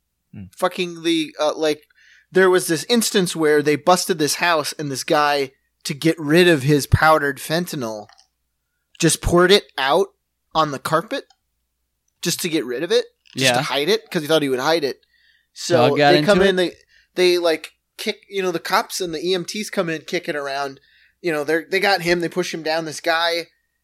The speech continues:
Speaker 2: had just had so much skin contact with it that he, like, wiped his face and his eyes and he overdosed.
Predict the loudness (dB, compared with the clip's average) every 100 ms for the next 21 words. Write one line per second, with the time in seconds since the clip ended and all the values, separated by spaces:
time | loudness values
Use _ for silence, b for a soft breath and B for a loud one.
0 | -8 -2 -2 -2 -2 -2 -2 -10 -4 -2
1 | -2 -4 -6 -4 -6 -8 -8 -8 -10 -10
2 | -6 -4 -4 -6 -8 -6 -6 -4 -8 -10
3 | _ _ _ _ _ _ -2 0 0 0
4 | -2 -2 -10 -2 0 -2 -6 -8 -6 -6
5 | -4 -6 -8 -8 -6 -6 -4 -6 -8 -8
6 | -8 -8 -12 -14 -16 -16